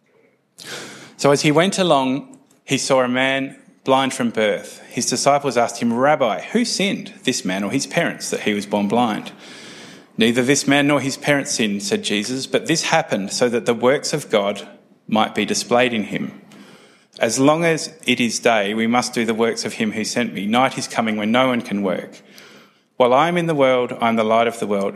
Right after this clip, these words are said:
After saying this, he spit on the ground, made some mud with the saliva, and put it on the man's eyes.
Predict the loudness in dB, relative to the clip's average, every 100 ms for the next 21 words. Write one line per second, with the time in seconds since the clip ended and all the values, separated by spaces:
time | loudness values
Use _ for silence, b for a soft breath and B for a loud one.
0 | -4 -4 -4 -2 0 0 0 -2 -4 -10
1 | -14 b b b b b _ -8 0 2
2 | 2 0 0 0 -2 -4 0 0 0 0
3 | 2 2 -2 -4 -4 -2 2 4 2 0
4 | -2 -2 -2 -2 -4 -2 -4 -4 -2 -2
5 | -2 -2 -4 -2 0 0 -2 -8 -10